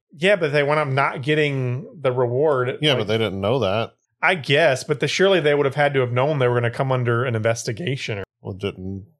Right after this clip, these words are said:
Speaker 2: pan out that they were in, like, the perpetrators or whatever. So
Speaker 1: I don't know. It's just not very believable
Speaker 2: doesn't
Speaker 1: to
Speaker 2: make
Speaker 1: me.
Speaker 2: sense either.
Speaker 1: So the
Speaker 2: How do
Speaker 1: boats
Speaker 2: you sabotage it to where they just all disappear?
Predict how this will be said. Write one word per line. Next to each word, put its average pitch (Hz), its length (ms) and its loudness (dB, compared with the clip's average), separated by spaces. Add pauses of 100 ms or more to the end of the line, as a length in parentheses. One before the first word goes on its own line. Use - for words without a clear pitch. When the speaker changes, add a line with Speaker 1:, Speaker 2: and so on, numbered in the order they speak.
(160)
Speaker 2:
pan 113 260 -2
out 110 340 -4
that 107 200 -4 (160)
they 113 160 -4
were 107 440 -4 (280)
in, 113 280 -6 (120)
like, 110 260 -4 (100)
the 107 220 0
perpetrators 110 760 -2
or 107 100 2
whatever. 107 440 0
So 110 320 -6 (520)
Speaker 1:
I 143 120 2
don't 135 80 0
know. 123 80 2
It's 131 100 0
just 165 160 0
not 131 220 0
very 113 200 0
believable 104 340 0 (100)
Speaker 2:
doesn't - 20 0
Speaker 1:
to 104 60 -2
Speaker 2:
make 104 80 -4
Speaker 1:
me. 104 120 0
Speaker 2:
sense 104 280 -4
either. 104 340 -8 (300)
Speaker 1:
So - 180 0
the 202 100 4
Speaker 2:
How 135 60 2
do 135 140 4
Speaker 1:
boats 135 60 -2
Speaker 2:
you 127 40 -4
sabotage 120 720 0
it 110 100 -6
to - 100 -8
where 113 120 2
they 107 100 0
just 107 220 -6
all 104 100 2
disappear? 101 480 -10